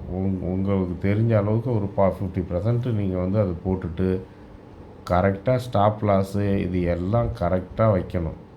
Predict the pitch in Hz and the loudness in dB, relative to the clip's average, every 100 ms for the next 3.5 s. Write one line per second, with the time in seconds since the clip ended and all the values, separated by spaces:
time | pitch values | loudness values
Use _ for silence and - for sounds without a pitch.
0 | - - - - - - - - - - | -20 -20 -20 -20 -20 -20 -20 -20 -20 -18
1 | - 92 87 87 95 98 90 92 92 92 | -8 0 2 2 4 4 2 0 0 0
2 | 92 90 90 85 85 95 101 90 90 95 | 0 0 0 -2 -2 -2 0 2 2 4
3 | 95 87 101 98 | 4 2 0 0